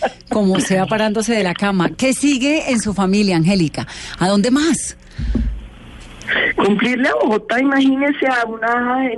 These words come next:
Speaker 2: a, a la sociedad, a toda esta expectativa, acompañar a Claudia, ella es la responsable, ella será la funcionaria, yo seguiré mi trabajo,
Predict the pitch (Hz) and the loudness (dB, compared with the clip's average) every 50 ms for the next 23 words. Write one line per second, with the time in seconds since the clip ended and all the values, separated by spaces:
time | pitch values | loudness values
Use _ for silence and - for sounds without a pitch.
0 | 226 - - 208 208 214 208 - 214 202 196 202 202 208 - 208 208 202 - 208 | -4 -4 -4 -4 -2 -2 -2 0 0 0 0 0 -2 -2 0 0 -2 0 0 0
1 | 196 190 202 214 240 - 539 554 539 494 285 - - - - - - - 185 180 | 0 2 2 0 0 -2 -4 -6 -8 -8 -10 -12 -14 -14 -14 -8 -4 -2 -2 -2
2 | 180 - 196 202 208 214 220 214 - 254 262 - - 240 240 240 - - 190 - | -2 0 0 0 0 0 -2 -2 -2 -2 -2 -2 -2 -4 -4 -2 -2 -2 -2 -2
3 | - 214 233 262 294 370 381 - 220 202 196 - - 190 190 196 196 214 240 254 | 0 0 0 2 0 0 0 -2 -2 -4 -2 -2 -2 0 0 2 2 2 0 0
4 | 269 - 214 190 196 208 226 247 262 294 - 494 392 185 185 208 214 233 233 233 | 0 -2 0 0 2 2 2 2 2 2 2 0 0 0 2 2 0 0 2 0
5 | 226 208 196 202 214 202 202 - 196 170 - - 180 190 214 254 302 330 - - | 0 0 2 0 0 0 0 -2 -2 -2 -2 -2 -2 -2 0 0 0 -2 0 0
6 | 190 202 - 214 190 170 175 190 214 233 262 247 - 226 208 202 - 180 165 160 | -2 0 2 0 0 0 2 0 2 0 0 -2 -4 -4 -2 0 0 0 0 0
7 | 170 180 202 240 254 226 - 180 170 - 196 185 180 202 190 180 180 196 208 - | 0 0 2 2 0 0 0 -2 -2 0 -2 -2 -2 0 0 0 0 0 -2 -2
8 | - - 175 165 170 170 170 - 220 330 | -2 -2 -2 0 0 -2 0 0 0 -2